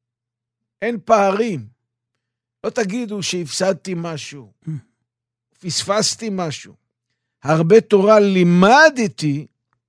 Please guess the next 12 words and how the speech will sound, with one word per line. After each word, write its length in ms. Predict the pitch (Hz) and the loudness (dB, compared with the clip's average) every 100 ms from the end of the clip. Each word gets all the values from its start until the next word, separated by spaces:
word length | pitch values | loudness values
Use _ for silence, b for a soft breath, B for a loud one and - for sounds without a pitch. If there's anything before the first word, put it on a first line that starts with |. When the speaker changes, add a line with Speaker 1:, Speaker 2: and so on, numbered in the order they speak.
| _ _ _ _ _ _ _ _ | _ _ _ _ _ _ _ _
Speaker 1:
ולא 340 | 107 160 254 | -4 2 2
חיסרוני 1000 | - 196 - - - 170 247 320 302 226 | 2 0 2 2 2 -2 -4 -4 -2 -4
תלמידיי, 1040 | - 180 170 165 165 147 214 240 240 240 - | 0 0 0 -4 -8 -6 -2 0 0 -4 -12
אלא 240 | 180 175 160 | -12 -10 -10
כמכחול 920 | - 156 156 - - - 190 214 214 | -12 -16 -16 -18 -20 -14 -8 -8 -8
בשפופרת. 960 | 170 175 - 139 _ 156 147 76 _ _ _ _ _ _ _ _ _ _ _ _ _ _ _ _ _ - | -16 -20 -20 -20 _ -12 -12 _ _ _ _ _ _ _ _ _ _ _ _ _ _ _ _ _ _ -4
גם 220 | 202 196 | -2 -2
זה 180 | 147 240 233 | 0 0 -2
אין 160 | 165 - | -6 -8
פערים. 400 | 147 123 98 90 _ _ _ _ _ _ _ _ _ _ _ _ - | -10 -10 -16 _ _ _ _ _ _ _ _ _ _ _ _ _ -16
ולא 540 | 113 170 190 247 277 | -4 0 4 6 6
עוד, 260 | 214 131 | 4 0